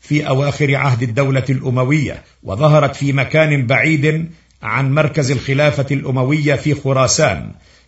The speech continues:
ثم بدأت في اجتياح أقاليم الدولة الأموية، حتى استطاعت في النهاية أن تقضي على آخر خلفائها مروان بن محمد سنة مائة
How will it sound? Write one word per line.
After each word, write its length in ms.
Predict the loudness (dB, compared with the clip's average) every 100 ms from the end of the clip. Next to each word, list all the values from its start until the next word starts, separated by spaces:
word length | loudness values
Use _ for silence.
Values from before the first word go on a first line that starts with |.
| -12
ثم 340 | -8 -4 -2
بدأت 520 | 0 2 2 -2 -4 -14 _ _
في 160 | -6 -4
اجتياح 520 | -4 -2 2 2 2
أقاليم 680 | -2 -2 0 2 2 2 0
الدولة 420 | 0 0 0 0
الأموية، 720 | -2 -2 -2 0 0 0 -2 -6 _ _ _
حتى 360 | -8 -6 -4 -2
استطاعت 640 | -2 -2 0 2 2 0
في 80 | -2
النهاية 720 | -2 0 2 2 0 -2 -4
أن 200 | -4 -2
تقضي 440 | -2 -2 -2 0 2
على 280 | 2 2
آخر 580 | 2 2 2 2 0 -2
خلفائها 960 | 0 0 0 0 0 2 2 2 0 -6 _ _ _ -4
مروان 540 | -2 2 4 4 2
بن 180 | 0 0
محمد 540 | -2 -2 0 0 0 -6 _ _ -10
سنة 320 | -4 -2 -2
مائة 600 | -2 0 0 0 0 0